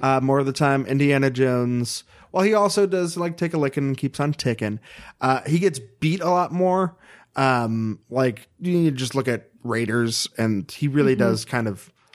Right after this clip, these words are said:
Speaker 1: lose and then just happen to know how to not die at the end.
Speaker 2: Sure.
Speaker 1: Uh, so I feel like Mal's gonna,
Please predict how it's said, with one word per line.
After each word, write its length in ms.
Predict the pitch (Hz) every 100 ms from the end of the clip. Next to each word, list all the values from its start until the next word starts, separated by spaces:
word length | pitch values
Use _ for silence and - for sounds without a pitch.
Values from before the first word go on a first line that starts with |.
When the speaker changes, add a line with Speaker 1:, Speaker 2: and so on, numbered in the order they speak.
| _ -
Speaker 1:
lose 680 | 127 139 135 135 123 - -
and 140 | 127
then 140 | 127 120
just 340 | 113 - _
happen 400 | - 135 117 131 120
to 80 |
know 180 | 127 120
how 140 | 113 120
to 80 |
not 300 | 117 107 104
die 180 | 95 92
at 140 | 60 -
the 80 | -
end. 240 | - - - _
Speaker 2:
Sure. 300 | - 320 240 220 - - - -
Speaker 1:
Uh, 460 | 127 117 107 101 - -
so 180 | -
I 120 | 180 185
feel 340 | 185 214 214
like 200 | 190 156
Mal's 420 | 147 135 131 120
gonna, 360 | - 127 117 110